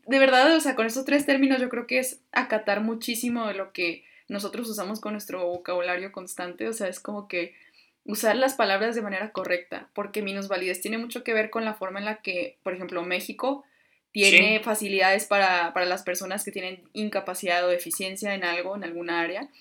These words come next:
Speaker 1: Entonces,
Speaker 2: Ujú.
Speaker 1: eso es muy importante, ver que la minusvalidez es a causa de, pues, las, realmente la situación social, ¿no?
Speaker 2: Claro. Sí, y, bueno, ya hablando ahora sí que de la deficiencia y la incapacidad, es que podemos,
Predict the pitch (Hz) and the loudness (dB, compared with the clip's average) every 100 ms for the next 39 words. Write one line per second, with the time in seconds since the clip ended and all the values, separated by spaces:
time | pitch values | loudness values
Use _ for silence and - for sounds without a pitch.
0 | _ _ 190 185 190 208 220 220 214 226 | _ _ -8 -6 -6 -8 -8 -4 -4 -2
1 | 226 214 208 196 185 180 185 180 190 190 | -4 -4 -4 -4 -6 -6 -6 -6 -6 -6
2 | 196 196 196 185 190 180 175 180 196 202 | -4 -6 -8 -8 -6 -2 -2 -2 -6 -6
3 | 196 190 214 202 196 175 175 175 - _ | -4 -4 -2 -4 -4 -8 -10 -10 -14 _
4 | 196 185 185 190 208 196 190 180 180 180 | -2 0 0 -2 -2 -2 -4 -6 -6 -8
5 | 180 196 170 170 190 269 - _ _ _ | -6 -4 -4 -4 -8 -12 -16 _ _ _
6 | _ _ _ - 143 143 143 143 _ _ | _ _ _ -4 8 8 8 0 _ _
7 | _ _ _ _ _ _ _ _ - - | _ _ _ _ _ _ _ _ 2 8
8 | 202 208 160 156 151 139 131 - _ _ | 10 10 10 10 10 8 4 -4 _ _
9 | 139 170 175 156 127 147 160 175 185 185 | 8 10 10 4 4 8 8 8 12 12
10 | 185 190 190 190 151 139 139 139 170 170 | 12 12 12 12 12 10 8 10 10 12
11 | 165 143 131 123 131 139 160 190 - - | 10 8 6 2 6 12 12 12 6 10
12 | 165 - 143 147 151 156 - - | 10 10 6 6 6 2 2 -6